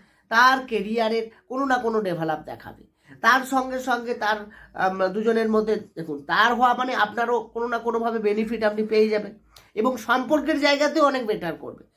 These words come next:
কারণ ভাগ্য মানে ধর্মের ভাব, সেখানে আপনাকে তার মধ্যে দায়িত্ববোধ,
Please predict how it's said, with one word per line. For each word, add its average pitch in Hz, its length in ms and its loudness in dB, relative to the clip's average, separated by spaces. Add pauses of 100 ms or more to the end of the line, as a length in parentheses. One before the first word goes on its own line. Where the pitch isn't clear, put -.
(260)
কারণ 233 220 -2
ভাগ্য 226 380 2
মানে 240 240 0
ধর্মের 233 460 0
ভাব, 196 440 0 (240)
সেখানে 262 360 0
আপনাকে 233 560 0 (340)
তার 247 280 4
মধ্যে 262 260 0
দায়িত্ববোধ, 233 840 2